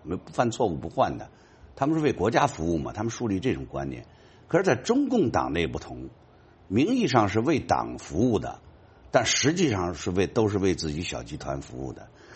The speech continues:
你换一个省长，按照中国的规律啊，我过去观察很多年了，你换一个省长，这个省长可能四年任期都不一定能把这个省管起来，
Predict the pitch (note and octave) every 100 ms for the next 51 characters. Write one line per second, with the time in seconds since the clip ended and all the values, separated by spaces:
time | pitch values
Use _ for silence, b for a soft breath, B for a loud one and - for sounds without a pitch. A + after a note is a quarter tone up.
0 | B - A2+ A#2+ F3+ A#2 C#3+ - G#2+ D#3
1 | - G#1 - - - - C3+ C3+ A2+ F3
2 | F#3+ G2+ F2 F#2+ F#2+ E2 B1+ A#1 D2 -
3 | A2+ F#2+ B2 A#2 A2+ F#2 C2+ G2+ F#2 B1
4 | A1+ G#1 B B B B B F#2+ A#2+ B2+
5 | G3 C#3+ C#3+ D#3 A2 D3 B2+ A1+ A#1 -
6 | - - - - - F3 - C3+ A#2 G2
7 | G2+ F#2+ B2 - A#2+ G#2 B2 B2+ F#2 -
8 | A2 G#2 F#2+ F2+ F2+ F2+ D2+ D2+ E2 D2
9 | C2 D2+ - A#1 A#1 A1 A#1 C#2+ B1